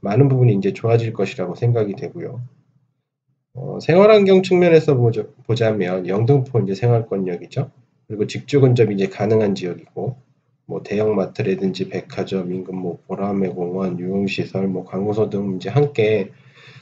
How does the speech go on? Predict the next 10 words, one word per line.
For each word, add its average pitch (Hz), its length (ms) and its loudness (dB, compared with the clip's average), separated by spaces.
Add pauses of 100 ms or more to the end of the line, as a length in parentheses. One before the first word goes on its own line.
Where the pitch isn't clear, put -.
(120)
뉴타운 147 340 4
지역이라는 127 440 4
점으로 101 480 0
이제 92 100 -4
생활하는 156 500 4
데는 117 220 6
좋은 120 260 6
지역이라고 101 460 2
생각이 127 340 2
됩니다. 90 460 -8